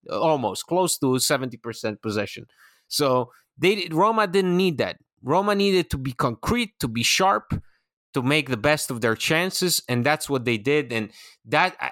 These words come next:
I think that is also why it's so, this was so enjoyable, because you could see that this team was trying, and that this result wasn't handed to them,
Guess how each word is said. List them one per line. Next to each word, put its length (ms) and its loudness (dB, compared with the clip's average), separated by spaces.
I 40 0
think 300 -2
that 200 2
is 160 0
also 320 0
why 300 2
it's 300 -2
so, 400 2
this 240 -2
was 160 0
so 280 2
enjoyable, 720 2
because 400 -4
you 60 -4
could 200 -4
see 480 0
that 260 -4
this 300 0
team 440 0
was 280 0
trying, 500 2
and 140 -4
that 160 -2
this 340 -2
result 480 2
wasn't 440 0
handed 540 0
to 80 -4
them, 360 0